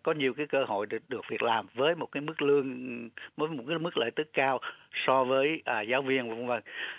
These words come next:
Cô Vinh vừa nêu lên một cái, một cái yếu tố mà chúng tôi nghĩ rằng là nó có cái tầm mức quan trọng, à, trong cái, cái việc đào tạo các thế hệ tương lai, đó là giáo sinh sư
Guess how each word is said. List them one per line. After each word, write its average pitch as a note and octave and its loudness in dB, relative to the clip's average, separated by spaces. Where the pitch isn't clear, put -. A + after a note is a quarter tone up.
Cô E3 -4
Vinh D3 2
vừa A#2+ 0
nêu C3 2
lên C3 0
một A2 -6
cái, C#3 2
một A2 -8
cái B2 -6
yếu D3+ -4
tố C#3+ 2
mà A#2 0
chúng C#3 -8
tôi B2 -2
nghĩ A2 2
rằng B2 -4
là G#2+ 0
nó B2+ 0
có C3+ 0
cái C#3 2
tầm A#2 -2
mức C3+ -2
quan C3 0
trọng, G#2+ -4
à, A#2 -2
trong A#2 -4
cái, B2+ 0
cái D3 2
việc B2 2
đào A#2+ 4
tạo G#2+ -2
các C3+ 0
thế C#3 2
hệ G#2 0
tương B2+ -2
lai, A#2 2
đó C3+ 2
là C3 4
giáo A#2+ 2
sinh C3+ 0
sư A2+ -2